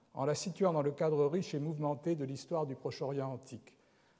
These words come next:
La chaire de François Desroches, inaugurée aujourd'hui, est en quelque sorte le pendant de celle de Thomas Romer. Son titulaire étudie les origines du texte du Coran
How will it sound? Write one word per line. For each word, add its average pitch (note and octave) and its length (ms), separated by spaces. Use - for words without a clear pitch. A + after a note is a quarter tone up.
La B2+ 100
chaire F#3+ 240
de E3 80
François D3+ 360
Desroches, D3 460
inaugurée C#3 340
aujourd'hui, C#3+ 500
est D3+ 100
en D3 60
quelque C3+ 220
sorte F3 280
le C3 60
pendant E3+ 480
de C3 100
celle C#3 260
de A#2+ 80
Thomas B2+ 400
Romer. G#2+ 260
Son - 160
titulaire D3+ 500
étudie C#3+ 300
les C#3 200
origines D#3+ 360
du C3 140
texte D3 300
du B2+ 160
Coran C#3 460